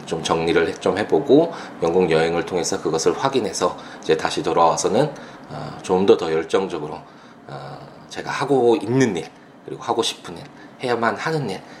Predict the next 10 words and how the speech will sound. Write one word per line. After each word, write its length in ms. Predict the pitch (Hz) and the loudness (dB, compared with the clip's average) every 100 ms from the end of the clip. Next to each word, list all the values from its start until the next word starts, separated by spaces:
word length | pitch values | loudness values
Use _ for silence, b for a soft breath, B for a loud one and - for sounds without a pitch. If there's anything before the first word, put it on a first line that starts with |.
| B - | B -6
이런 220 | 78 82 | -2 -2
것들 260 | 78 80 73 | -2 -4 -8
더 140 | 78 | -8
충실히 480 | - 139 135 - - - B B | -2 0 2 -2 -6 -14 B B
임할 240 | 80 82 82 | 0 4 4
수 120 | - | 2
있도록, 360 | 73 76 95 - B B - | -4 -2 -2 -4 B B -20
아, 220 | - 69 - | -16 -14 -10
최선을 400 | 104 98 85 82 | -6 0 0 0
다해보려고, 1000 | 80 80 80 78 78 80 - 117 143 | 0 -2 -2 -6 -6 -8 2 6 6